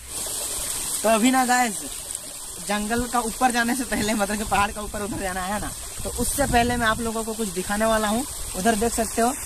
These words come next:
छोटा झरना, तो चलो छोटा झरना देखते हैं सामने जाके कि कैसे दिख रहा है। ठीक है, तो आओ इधर आओ। ये चलो जूता पहने हैं, जूता पहन के आ गए हैं। <laughs> इधर देखो,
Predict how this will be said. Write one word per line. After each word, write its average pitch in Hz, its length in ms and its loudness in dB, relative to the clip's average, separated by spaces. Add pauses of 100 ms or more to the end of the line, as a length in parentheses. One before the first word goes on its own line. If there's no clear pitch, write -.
(140)
छोटा 220 260 2
झरना, 214 360 2 (220)
तो 185 60 -2
चलो 226 300 0 (120)
छोटा 208 240 2
झरना 220 240 4
देखते 214 240 0
हैं 226 80 2
सामने 208 300 4
जाके 190 220 2
कि 226 120 -6
कैसे 220 340 2
दिख 208 260 2
रहा 151 140 0
है। 160 100 -2
ठीक 220 180 2
है, 147 100 -2 (400)
तो 180 120 0 (180)
आओ 220 220 2
इधर 208 280 0
आओ। 240 600 -2 (1700)
ये 311 240 4
चलो 226 220 -4
जूता 233 280 0
पहने 214 260 -2
हैं, 170 140 -6 (680)
जूता 220 240 4
पहन 277 280 0
के 262 120 -2
आ 240 120 4
गए 240 100 -2
हैं। 247 260 -2
<laughs> - 480 -10 (1200)
इधर 196 120 -4
देखो, 233 260 -4